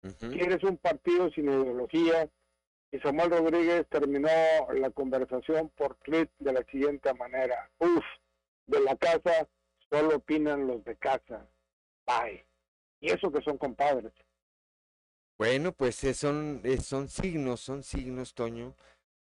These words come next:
Speaker 1: de los tiempos, son signos de los tiempos. Quien no vea que estamos ya en este momento en un año eminentemente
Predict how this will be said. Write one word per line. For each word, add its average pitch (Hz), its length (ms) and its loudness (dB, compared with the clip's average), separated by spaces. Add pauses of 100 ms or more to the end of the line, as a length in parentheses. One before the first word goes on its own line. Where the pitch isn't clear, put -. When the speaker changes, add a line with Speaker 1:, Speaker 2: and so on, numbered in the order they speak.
(100)
Speaker 1:
de 113 500 2 (120)
los 98 320 -6
tiempos, 104 760 -8 (600)
son 131 140 -6
signos 101 600 -10 (420)
de 87 80 -8
los 80 160 -14
tiempos. - 520 -20
Quien 101 600 -8
no 120 140 -4
vea 120 240 0
que - 140 -18
estamos 110 420 -8
ya 151 380 -4
en 92 140 -8
este 98 200 -14
momento 95 540 -10 (420)
en 87 200 -10
un 101 140 -6
año 104 540 -6
eminentemente 101 1500 -10